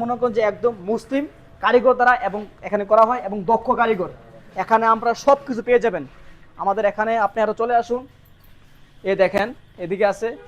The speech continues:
এই দেখেন আমাদের নিজস্ব নিমকি, আমাদের হাত, নিজস্ব হাতে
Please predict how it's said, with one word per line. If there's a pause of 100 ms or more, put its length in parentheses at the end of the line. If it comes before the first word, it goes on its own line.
(420)
এই
দেখেন (140)
আমাদের (120)
নিজস্ব (880)
নিমকি, (560)
আমাদের (140)
হাত, (100)
নিজস্ব (100)
হাতে